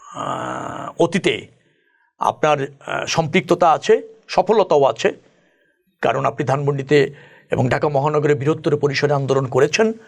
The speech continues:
আমি জানি আপনাকে দায়িত্ব নিতে হবে। এই সংকটকালীন সময়ে এক তারিখে আমাকে দায়িত্ব দেওয়া হয় এবং পতনের আগ পর্যন্ত সেই আন্দোলনটাকে সফলভাবে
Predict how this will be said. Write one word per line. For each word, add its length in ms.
আমি 200
জানি 220
আপনাকে 260
দায়িত্ব 320
নিতে 180
হবে। 200
এই 80
সংকটকালীন 520
সময়ে 300
এক 180
তারিখে 240
আমাকে 200
দায়িত্ব 280
দেওয়া 200
হয় 120
এবং 360
পতনের 320
আগ 220
পর্যন্ত 440
সেই 240
আন্দোলনটাকে 480
সফলভাবে 580